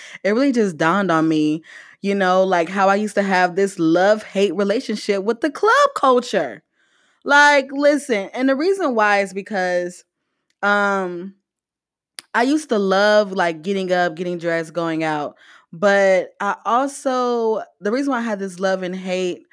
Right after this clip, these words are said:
relationship is because I feel like I was always subjected to someone's standard of beauty. Mm.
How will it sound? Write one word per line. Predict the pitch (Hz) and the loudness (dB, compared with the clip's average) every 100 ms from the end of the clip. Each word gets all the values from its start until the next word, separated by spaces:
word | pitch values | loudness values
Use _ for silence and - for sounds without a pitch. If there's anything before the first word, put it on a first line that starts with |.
| - - _ | -20 -20 _
relationship | 175 190 208 220 226 214 180 156 | -4 0 0 -2 -6 -4 -4 -4
is | 180 170 | -8 -6
because | 175 202 180 180 | -6 -4 -4 -4
I | 175 | -6
feel | 185 208 | -6 -4
like | 208 196 | -2 0
I | |
was | 180 - | 0 -2
always | 170 175 180 180 | -2 0 0 -2
subjected | 175 156 165 160 156 | -8 -4 -6 -4 -8
to | 165 | -8
someone's | 156 160 156 156 156 | -4 -4 -2 -4 -6
standard | 156 151 143 | -6 -4 -4
of | 143 | -6
beauty. | 135 127 131 156 _ _ _ _ _ _ _ _ _ | -8 -10 -12 -20 _ _ _ _ _ _ _ _ _
Mm. | 202 185 147 | -2 0 0